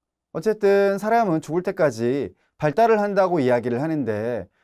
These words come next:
특히 뭐 영유아, 아동 청소년기까지는 발달만이 아니라 성장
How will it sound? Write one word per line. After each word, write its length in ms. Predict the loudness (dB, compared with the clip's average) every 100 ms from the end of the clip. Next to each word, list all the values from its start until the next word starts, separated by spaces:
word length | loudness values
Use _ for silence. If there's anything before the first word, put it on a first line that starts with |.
| _
특히 520 | -16 -2 2 4 2 2
뭐 120 | 0
영유아, 920 | 2 2 0 -2 0 0 2 2 0 -4
아동 180 | -4
청소년기까지는 1700 | -4 -8 -6 -4 -2 -2 -6 -8 _ _ _ 0 2 2 0 -2 -4 -10 _ _ _ _ -6
발달만이 600 | 0 2 4 2 2 0
아니라 480 | 0 2 2 2 0
성장 580 | -6 -6 -2 -4 -4